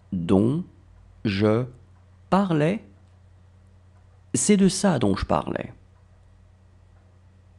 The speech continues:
She was working on the problem. Elle travaillait sur le problème. Elle travaillait sur le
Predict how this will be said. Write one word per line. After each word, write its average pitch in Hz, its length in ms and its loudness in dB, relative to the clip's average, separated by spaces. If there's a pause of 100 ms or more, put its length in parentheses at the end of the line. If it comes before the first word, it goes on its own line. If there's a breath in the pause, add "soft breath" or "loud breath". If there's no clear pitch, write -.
(2750)
She - 240 4
was 90 280 4
working 113 720 2 (240)
on 165 180 4
the 165 80 4
problem. - 580 -2 (720)
Elle 98 220 4
travaillait 160 800 2 (260)
sur 180 260 2
le 175 100 8
problème. - 640 0 (640)
Elle 104 440 0 (420)
travaillait 143 800 2 (520)
sur 101 680 -6 (340)
le 98 380 4